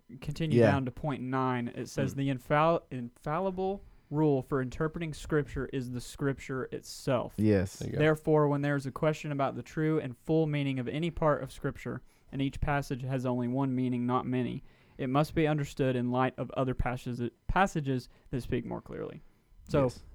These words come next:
Speaker 1: let the text speak for itself.
Speaker 3: Yes.
Speaker 2: Yes.
Speaker 3: There's only one true meaning of that Scripture.
Speaker 1: Right.
Speaker 2: Yes.
Speaker 3: Is that, yeah. So, like, it's not like, that's, oh, man, that, that always gets me,
Speaker 1: Gotcha.
Speaker 3: too.
Speaker 2: Yeah.
Speaker 3: Thanks, Claude. It was,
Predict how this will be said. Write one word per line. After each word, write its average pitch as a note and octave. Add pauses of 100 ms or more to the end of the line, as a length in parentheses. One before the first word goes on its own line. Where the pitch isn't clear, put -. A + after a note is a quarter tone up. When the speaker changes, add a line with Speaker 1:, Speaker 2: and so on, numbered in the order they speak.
(120)
Speaker 1:
let E3
the -
text -
speak D3+
for A#2+
itself. - (300)
Speaker 3:
Yes. G2+
Speaker 2:
Yes. B2
Speaker 3:
There's B2+
only B2
one B2
true A#2+
meaning G#2+
of F2
that F2+
Scripture. D2 (560)
Speaker 1:
Right. B2
Speaker 2:
Yes. G2+
Speaker 3:
Is F#2
that, F2+
yeah. F#2 (180)
So, B2+
like, A#2
it's A#2
not C#3
like, B2+ (340)
that's, B2+ (100)
oh, -
man, F2 (200)
that, G2+
that G#2+
always G2
gets F2+
me, F2+
Speaker 1:
Gotcha. -
Speaker 3:
too. B2+
Speaker 2:
Yeah. B2
Speaker 3:
Thanks, G#2+
Claude. F#2+
It C#3
was, C#3